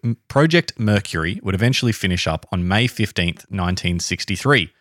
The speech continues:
with the flight of Gordo Cooper, which lasted one day and ten hours.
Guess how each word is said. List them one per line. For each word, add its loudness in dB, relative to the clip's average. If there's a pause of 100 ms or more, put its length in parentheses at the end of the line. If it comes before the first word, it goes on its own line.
(400)
with -8
the -2
flight 2
of -2
Gordo 6
Cooper, -2 (240)
which -6
lasted 0
one 4
day 4 (180)
and 0
ten -4
hours. -8